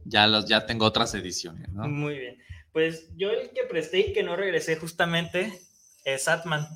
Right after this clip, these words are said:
Speaker 2: el tomo uno de Preludios y Nocturnos. Este se lo presté, eh, es una historia muy chistosa porque yo se lo presté a un psicólogo que estaba viendo por ahí del dos mil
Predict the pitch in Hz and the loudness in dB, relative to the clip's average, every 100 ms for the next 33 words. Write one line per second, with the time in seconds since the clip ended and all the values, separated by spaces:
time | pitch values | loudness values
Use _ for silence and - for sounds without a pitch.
0 | - 123 143 147 156 151 160 175 175 143 | -10 -6 -4 -2 0 0 0 0 0 0
1 | 135 131 127 127 - - 135 143 151 170 | 0 -2 -4 -6 -12 -2 0 2 2 2
2 | 170 143 117 - 165 185 214 - - - | 0 -4 -4 0 2 2 -2 -6 -18 -20
3 | - - 175 175 214 214 196 156 147 - | -8 4 4 6 6 6 4 4 2 2
4 | 170 180 214 214 - - - _ 147 139 | 2 4 4 0 -6 -10 -14 _ -4 -2
5 | 139 143 - 185 208 226 226 220 220 220 | -2 -4 -2 -2 0 -2 2 2 2 -2
6 | 220 - 180 175 175 151 156 151 165 202 | -8 -2 0 0 -4 -6 -4 -2 0 2
7 | 202 156 - 165 180 202 175 185 196 196 | 0 -2 -2 0 0 0 0 2 2 2
8 | 170 139 - 165 170 190 180 190 190 147 | 0 -2 4 6 6 4 0 -2 -2 -2
9 | 151 165 175 143 131 139 147 160 160 156 | 0 -2 -2 -4 -4 -6 -6 -4 -4 -6